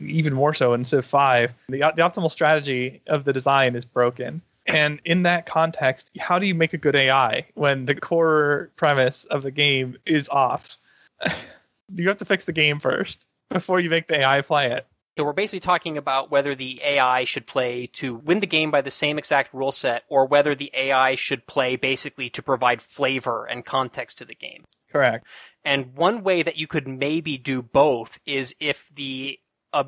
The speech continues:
Speaker 2: objectives or agendas of the various civilizations are a path to victory.
Speaker 1: Yeah, tha-, that could work.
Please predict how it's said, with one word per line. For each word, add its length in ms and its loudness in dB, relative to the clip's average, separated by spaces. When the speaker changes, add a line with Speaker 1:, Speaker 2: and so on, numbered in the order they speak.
Speaker 2:
objectives 840 -2
or 180 6
agendas 600 2
of 100 -8
the 100 -8
various 340 -4
civilizations 720 -6
are 240 4
a 100 -2
path 420 -2
to 140 -10
victory. 680 -6
Speaker 1:
Yeah, 340 -2
tha-, 160 0
that 160 0
could 140 0
work. 280 2